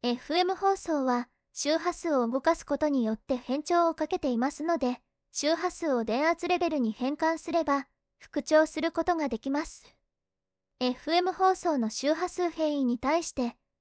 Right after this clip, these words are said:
このスペクトラムアナライザーのアールビーダブリュー設定でのフィルターの減衰特性が合っていないので、オフセット周波数と帯域幅を自分なりに可変して試してみました。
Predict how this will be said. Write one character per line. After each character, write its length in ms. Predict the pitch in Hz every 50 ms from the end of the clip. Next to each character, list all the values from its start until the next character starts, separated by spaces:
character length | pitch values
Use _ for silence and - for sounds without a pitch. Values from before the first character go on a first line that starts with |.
| _ -
こ 120 | - 240
の 100 | 240 254
ス 100 | - -
ペ 140 | - 285 285
ク 100 | - -
ト 120 | 330 320
ラ 100 | 320 320
ム 100 | 320 330
ア 100 | 339 349 339
ナ 120 | 349 349
ラ 140 | 370 381 381
イ 80 | 349
ザ 160 | - 339 302 269
ー 20 |
の 300 | 226 220 208 208 208 247
ア 20 |
ー 40 | 294
ル 100 | 330 311
ビ 180 | 262 302 330 320
ー 40 | 277
ダ 120 | 311 302
ブ 120 | 311 339
リ 80 | 339 370
ュ 40 | 381
ー 20 | 370
設 200 | - 392 381 - _ -
定 180 | 370 339 330 294
で 100 | 302 269
の 120 | 254 220
フ 120 | - -
ィ 40 | 247
ル 100 | 277 294
タ 180 | - 311 311 311
ー 40 | 302
の 120 | 294 285
減 220 | 233 233 240 285
衰 260 | 320 - - 381 381 370
特 240 | - 381 - -
性 240 | - - 349 339 311
が 140 | 277 254 247
合 40 | 269
っ 80 | - _ -
て 100 | - 262
い 100 | 233 220
な 160 | 220 240 277
い 80 | 311 330
の 100 | 330 320
で、 240 | - 254 247 - - _ _ _ _ _ _ _ -
オ 120 | 226 233
フ 100 | - -
セ 120 | - 339
ッ 40 | 359 -
ト 120 | - 359
周 240 | 339 - - 359 359
波 120 | 320 370 349
数 240 | - - 349 311
と 100 | - 233 220 - 220
帯 140 | 240 285 320
域 180 | - - 320
幅 280 | - 349 339 294 294 262
を 40 | 226
自 180 | 220 - 220
分 220 | 208 262 302 320 339
な 80 | 339
り 140 | 339 339 302
に 100 | 269 233
可 140 | - - 214
変 240 | - - 285 320 311
し 80 | -
て 160 | - 233 220 -
試 220 | 269 269 285 302
し 80 | - -
て 100 | 311 285
み 120 | 262 262
ま 120 | 254 285 285
し 80 | -
た。 220 | - - 262 -